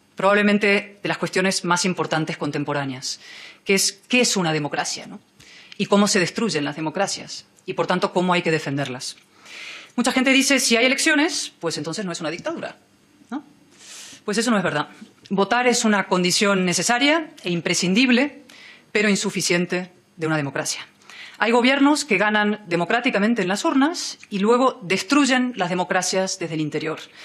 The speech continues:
Son lo que yo llamo hace tiempo los burros de Troya de la democracia.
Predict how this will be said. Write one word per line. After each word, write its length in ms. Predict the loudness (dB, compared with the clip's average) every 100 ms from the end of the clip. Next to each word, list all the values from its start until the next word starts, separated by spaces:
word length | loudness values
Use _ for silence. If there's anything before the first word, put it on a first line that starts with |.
| -16 -16 -16 -6
Son 220 | 2 4
lo 120 | 4
que 340 | 4 4 4 4
yo 100 | 2
llamo 180 | 2 2
hace 120 | 2
tiempo 340 | 4 4 4
los 160 | 2 4
burros 420 | 2 4 4 2
de 120 | -2
Troya 360 | 0 2 2 2
de 60 | 2
la 60 |
democracia. 560 | 2 0 -2 -2 -6